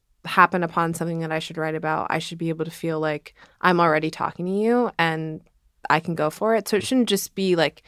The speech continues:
that extractive kind of relationship where you, like,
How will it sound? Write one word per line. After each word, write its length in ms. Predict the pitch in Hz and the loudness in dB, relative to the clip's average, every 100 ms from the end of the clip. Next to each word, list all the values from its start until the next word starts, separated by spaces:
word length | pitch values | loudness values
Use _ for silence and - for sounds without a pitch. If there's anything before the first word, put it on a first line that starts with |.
| - - - | -20 -12 2
that 140 | 175 | 4
extractive 640 | 170 - - 156 - 170 | 4 0 4 4 4 -2
kind 220 | 165 165 160 | 0 -2 0
of 80 | |
relationship 640 | 156 147 160 165 156 160 160 | -2 -2 -4 -6 -6 -6 -4
where 80 | 151 | -4
you, 200 | 151 151 | -2 -4
like, 260 | 147 - | -4 -8